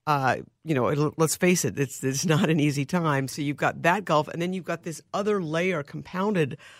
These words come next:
A-, and so in schools, they found, um, th-, they were not, sort of not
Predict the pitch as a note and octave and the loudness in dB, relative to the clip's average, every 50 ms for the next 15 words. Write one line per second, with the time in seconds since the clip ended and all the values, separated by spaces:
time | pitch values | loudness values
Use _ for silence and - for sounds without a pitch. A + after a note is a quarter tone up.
0 | - - - _ _ - D3 - - - D#3+ D#3 - - F#3+ E3 D#3+ C3+ - - | -20 -20 -20 _ _ 0 0 2 2 2 0 2 0 0 2 2 2 2 0 -2
1 | - - - E3 D#3 D3+ C#3 - - - B3 C#4 C#4+ A3 E3+ C#3+ C3+ D#3 D#3 - | -4 -2 -2 0 0 0 -2 -6 -4 -2 0 0 2 4 4 4 2 2 0 -2
2 | - - - - _ _ _ _ _ _ _ _ _ _ - D3+ E3+ F3 E3+ D#3+ | -6 -8 -18 -20 _ _ _ _ _ _ _ _ _ _ -8 -2 0 2 2 0
3 | - - F3 E3+ E3 E3 D#3+ D#3 D#3 D3 - - D3 C#3 C3 B2 A#2 G2+ D2 - | 0 0 2 2 2 2 2 2 2 0 0 -2 0 0 0 -2 -4 -8 -10 -14
4 | - - _ _ _ _ _ _ _ - - _ _ _ A2 G#2+ G2+ - F3 D#3+ | -16 -20 _ _ _ _ _ _ _ -20 -20 _ _ _ -10 -10 -10 -6 -2 -2
5 | - - F3+ F#3 F#3 F#3 F3 F#3 - F#3 - - A3 F#3+ F#3 G3 G#3+ - - | 0 2 2 2 4 4 2 2 0 -2 -4 -4 -2 0 2 2 2 2 0